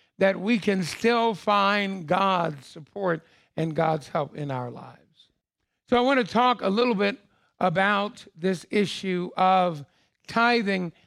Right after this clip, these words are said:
Let me begin by reminding you about what we said last week. How many were not here last week, uh, hear us talk about Malachi? You were not here. Anybody not here? Quite a few were not here, so let me just repeat to you.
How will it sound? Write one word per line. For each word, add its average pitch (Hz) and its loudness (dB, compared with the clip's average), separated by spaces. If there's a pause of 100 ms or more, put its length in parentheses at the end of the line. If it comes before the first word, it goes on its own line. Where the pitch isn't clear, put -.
(140)
Let 233 4
me 226 2
begin 202 0
by 190 2
reminding 208 0
you 202 0
about 185 0
what 175 -4
we 180 -8
said 180 -2
last 160 0
week. 165 -8 (260)
How 269 2
many 294 2
were 226 0
not 208 2
here 240 4 (540)
last 208 0
week, 220 0 (100)
uh, 185 2
hear 208 2
us 208 0
talk 208 0
about 190 2 (340)
Malachi? 170 0 (100)
You 180 -16
were 180 -10
not 175 0
here. 143 -10
Anybody 147 -12
not 135 -12
here? - -20 (1400)
Quite 185 0
a 190 -2
few 202 -8
were 190 -4
not 190 0
here, 202 0
so 175 -4
let 175 -4
me 185 -8
just 180 -8
repeat 180 -12
to 190 -16
you. 160 -14